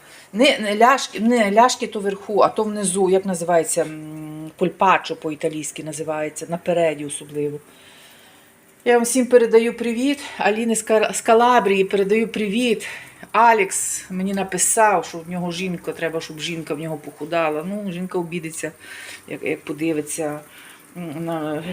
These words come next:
що він мені таке <laughs> напише, що він таку пропозицію дав. Але це дуже добре, як вона похудає, це буде дуже добре.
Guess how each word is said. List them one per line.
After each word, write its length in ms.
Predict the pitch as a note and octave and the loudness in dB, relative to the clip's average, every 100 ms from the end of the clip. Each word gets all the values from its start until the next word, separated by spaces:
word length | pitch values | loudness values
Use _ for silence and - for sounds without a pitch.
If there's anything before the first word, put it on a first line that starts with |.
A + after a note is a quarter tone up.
| - - G3 | -10 -10 -8
що 180 | - F#3 | -6 -2
він 100 | F#3+ | 2
мені 200 | G#3+ A3 | 4 6
таке 360 | G#3 - A#3+ A#3+ | 4 4 2 4
<laughs> 0 | |
напише, 260 | A3+ - - | 2 0 -6
що 100 | A3+ | -2
він 140 | B3 | -2
таку 200 | G#3+ A3 | -2 -6
пропозицію 680 | - G3 G#3+ G#3+ G#3+ G#3 F#3+ | -10 -4 2 6 6 4 2
дав. 120 | F#3+ | 4
Але 160 | E3 | 2
це 160 | E3 F#3+ | 0 -6
дуже 240 | F3 F#3+ | -6 -8
добре, 260 | F#3+ F#3 D3+ | -2 -2 -2
як 80 | D3 | -6
вона 120 | D#3 | -10
похудає, 500 | D3+ - D#3 E3 F3+ | -14 -10 -2 0 0
це 120 | F3+ | -4
буде 140 | D#3+ D3+ | -10 -10
дуже 220 | D#3+ D#3 | -10 -4
добре. 300 | D#3 D3 | -2 -2